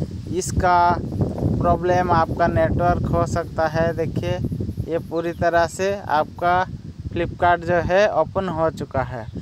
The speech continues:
इस तरह से आप अपना problem को solve कर सकते हैं। बहुत सारे, ए, problems को आपको setting पर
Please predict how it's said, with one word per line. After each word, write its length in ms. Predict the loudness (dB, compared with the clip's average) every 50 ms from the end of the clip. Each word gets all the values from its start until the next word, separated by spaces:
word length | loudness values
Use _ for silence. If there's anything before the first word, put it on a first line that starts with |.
| -8 -8 -6 -2 -2
इस 180 | -2 0 2
तरह 240 | 4 6 6 6 4
से 240 | 4 4 4 6 6
आप 340 | 6 6 6 6 4 4 2
अपना 440 | 0 0 0 -2 2 4 4 4 4
problem 500 | 2 2 4 4 4 4 4 0 0 0
को 180 | 0 0 0
solve 340 | 0 0 0 0 2 2 0 -2 0
कर 140 | 0 0 0
सकते 420 | 2 -4 -4 -4 -4 -4 -4 -2
हैं। 280 | -2 -2 -4 -4 -4 0
बहुत 320 | 2 2 2 2 0 -4
सारे, 340 | -2 0 2 2 2 2 2
ए, 160 | 0 0 -2 -4 -10 -12 -12 -10 -10 -10 -10 -10 -2 2 4 6 6 8 6 6 4 4 2 0 -2 -4 0
problems 760 | 4 4 4 4 4 2 2 2 0 -4 -6 -8 -14 -14 -14 -14 -16 -16 -16 -16 -14 -4
को 200 | 0 2 4 4
आपको 600 | 4 4 2 2 2 0 0 -2 -2 0 0 0
setting 520 | 0 0 0 0 2 2 2 0 2 0 -2 -4 -10 -20 -20 -20 -2 2
पर 180 | 4 4 4